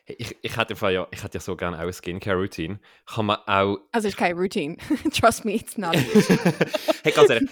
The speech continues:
Speaker 1: solange du es jeden Tag machst, ist es eine Routine. Weißt
Speaker 2: Ja,
Speaker 1: du,
Speaker 2: das
Speaker 1: was ich
Speaker 2: ist
Speaker 1: meine?
Speaker 2: wahr, aber es war jetzt nicht very Instagrammable.
Speaker 1: Ja, okay, gut. Nein, ich habe mir, ich bin ja mal, ich glaub, letztes Jahr ist es gesehen, bin ich mir ja auch so,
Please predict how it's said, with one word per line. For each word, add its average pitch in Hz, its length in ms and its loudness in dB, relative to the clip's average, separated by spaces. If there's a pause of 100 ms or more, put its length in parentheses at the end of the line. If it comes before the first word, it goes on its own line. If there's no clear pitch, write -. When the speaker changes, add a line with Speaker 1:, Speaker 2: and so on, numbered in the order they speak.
Speaker 1:
solange 185 260 4
du - 20 -4
es - 60 -6
jeden 160 160 0
Tag 147 160 4
machst, 110 240 2
ist 139 140 0
es - 60 2
eine 120 120 4
Routine. 101 540 -2
Weißt 196 160 -2
Speaker 2:
Ja, 262 60 4
Speaker 1:
du, - 40 2
Speaker 2:
das - 40 4
Speaker 1:
was 180 60 2
ich 320 40 4
Speaker 2:
ist - 80 0
Speaker 1:
meine? 151 120 2
Speaker 2:
wahr, 190 160 4
aber - 220 4
es 262 160 -2
war 247 160 4
jetzt 247 140 0
nicht 208 160 -4
very 185 300 0
Instagrammable. 165 760 -8 (100)
Speaker 1:
Ja, 127 380 4
okay, 98 280 0
gut. 98 260 -4 (500)
Nein, 117 240 2
ich - 120 -8
habe 110 120 0
mir, 104 180 2 (240)
ich - 120 -20
bin 113 80 0
ja 104 60 2
mal, 98 340 0
ich - 60 -14
glaub, 85 120 -10
letztes 87 280 -2
Jahr 107 120 4
ist 104 100 2
es - 60 -12
gesehen, 80 220 -2
bin 87 100 0
ich 85 120 -6
mir 87 120 -2
ja 76 180 0
auch 90 60 0
so, 82 300 0